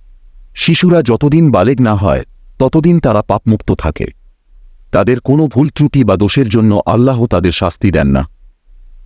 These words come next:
কিয়ামতের দিন তাদের বিচার হবে না, বরং তারা আল্লাহর রহমতে পূর্ণ থাকবে। ছয়,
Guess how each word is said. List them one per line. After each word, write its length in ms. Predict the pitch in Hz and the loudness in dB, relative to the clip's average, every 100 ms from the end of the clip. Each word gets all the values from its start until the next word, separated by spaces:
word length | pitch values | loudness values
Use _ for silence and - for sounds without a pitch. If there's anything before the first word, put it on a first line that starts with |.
| - | -2
কিয়ামতের 480 | 156 156 175 185 | 0 2 0 0
দিন 260 | 123 110 117 | 0 2 2
তাদের 280 | 113 104 92 | 2 0 0
বিচার 340 | 101 104 131 | 0 0 -2
হবে 240 | 104 101 87 | 0 0 2
না, 180 | 78 | 0
বরং 300 | 92 90 98 | 0 0 0
তারা 280 | 101 90 85 - | 0 0 0 0
আল্লাহর 440 | 90 104 107 101 | 0 0 0 0
রহমতে 380 | 82 85 98 90 | 0 0 0 0
পূর্ণ 300 | - 98 87 | 0 0 0
থাকবে। 420 | - 65 64 - - - - _ _ _ - - | -2 -4 -4 -6 -8 -20 -20 _ _ _ -20 -16
ছয়, 320 | - 131 127 | -6 -2 -2